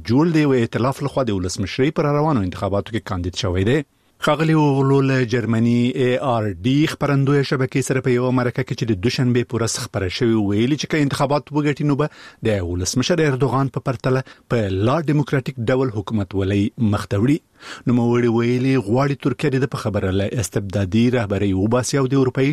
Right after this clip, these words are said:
ټولنې ټول ډیموکراتیک معیارونه بشپړ عملي کړي. اوغلو د کورد پلوه زنداني مشر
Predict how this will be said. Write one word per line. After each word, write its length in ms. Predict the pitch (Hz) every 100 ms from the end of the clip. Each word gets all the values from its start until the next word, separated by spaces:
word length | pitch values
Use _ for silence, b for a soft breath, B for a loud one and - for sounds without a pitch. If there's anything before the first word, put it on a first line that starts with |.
| -
ټولنې 400 | 151 147 143 135 -
ټول 180 | 175 123
ډیموکراتیک 520 | 101 95 110 - - - 127
معیارونه 580 | 110 104 101 101 107 95
بشپړ 280 | 95 - 107 127
عملي 280 | 95 95 92 -
کړي. 140 | 151 - B B B B 131
اوغلو 320 | 113 117 120 - B B 120
د 140 | 117 -
کورد 180 | 120 104 -
پلوه 400 | 110 113 117 113 101
زنداني 440 | 101 98 95 104 131
مشر 200 | 131 139